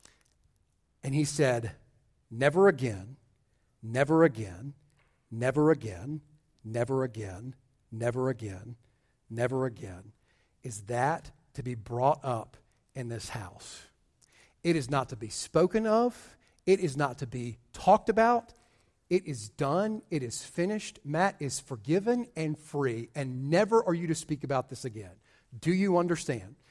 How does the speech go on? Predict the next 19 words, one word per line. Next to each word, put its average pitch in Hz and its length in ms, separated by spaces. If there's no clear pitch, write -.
And 101 140
all 151 200
those 165 140
heads, 110 320
"Yes, 151 260
sir, - 340
we 143 200
understand." 147 460
Well, 160 140
in 147 80
January, 175 720
in 139 160
January 147 680
of 127 260
last 175 420
year, 143 200
I 139 80
went 175 220
to, 160 180